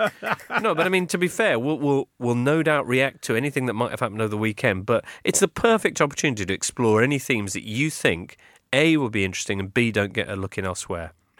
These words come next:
Jake French, anyway, says, "On the Saints versus Wigan F A Cup game, the commentary team said,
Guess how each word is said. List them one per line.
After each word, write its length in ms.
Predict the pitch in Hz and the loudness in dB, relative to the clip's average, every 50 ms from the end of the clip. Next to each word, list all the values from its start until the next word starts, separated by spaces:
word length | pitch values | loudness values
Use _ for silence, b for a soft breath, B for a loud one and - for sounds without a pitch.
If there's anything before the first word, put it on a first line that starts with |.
| B B B B B B B | B B B B B B B
Jake 220 | - 165 180 156 - | -4 -4 -4 -4 -4
French, 260 | - 170 156 131 151 | -4 -4 -2 -2 0
anyway, 240 | 156 151 143 117 113 | 0 2 2 0 0
says, 180 | - 135 127 - - | 0 -2 -4 -2 -2
"On 120 | 135 139 139 | -2 -2 -2
the 60 | 139 | -2
Saints 460 | - - - 185 208 214 - - - | -2 0 0 0 0 -2 -4 -8 -8
versus 420 | - 131 143 151 143 - 147 135 131 | -2 0 0 0 0 -2 -4 -6 -2
Wigan 360 | 123 139 139 120 101 92 98 - | -2 -2 0 2 0 -2 0 -2
F 200 | 135 139 - - | -6 -4 0 0
A 100 | 151 135 | 0 0
Cup 320 | - - - - - - | 0 -2 -4 -4 -4 -6
game, 280 | - 92 85 85 87 95 B B B B B - | -6 -4 -4 -4 -6 -8 B B B B B -4
the 80 | 151 | -2
commentary 420 | - - 190 233 262 226 - 151 127 | 0 2 2 2 2 2 0 0 0
team 260 | - - 92 85 87 | 2 0 -2 -2 -2
said, 260 | - - 120 110 - | 0 0 0 0 0